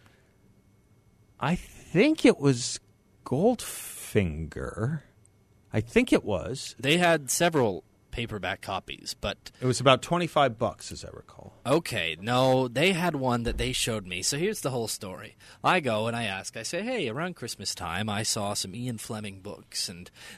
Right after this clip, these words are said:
Speaker 2: they were relatively inexpensive, between three and ten dollars a piece, and they were all paperbacks from the sixties. And I had some of these growing up, and I'm trying to fill out my collection.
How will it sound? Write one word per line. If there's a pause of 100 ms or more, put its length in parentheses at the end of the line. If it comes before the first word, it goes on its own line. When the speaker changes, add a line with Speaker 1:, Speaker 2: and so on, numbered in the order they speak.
Speaker 2:
they
were
relatively
inexpensive,
between
three
and
ten
dollars
a
piece,
and
they
were
all
paperbacks
from
the
sixties. (540)
And
I
had
some
of
these
growing
up,
and
I'm
trying
to
fill
out
my
collection.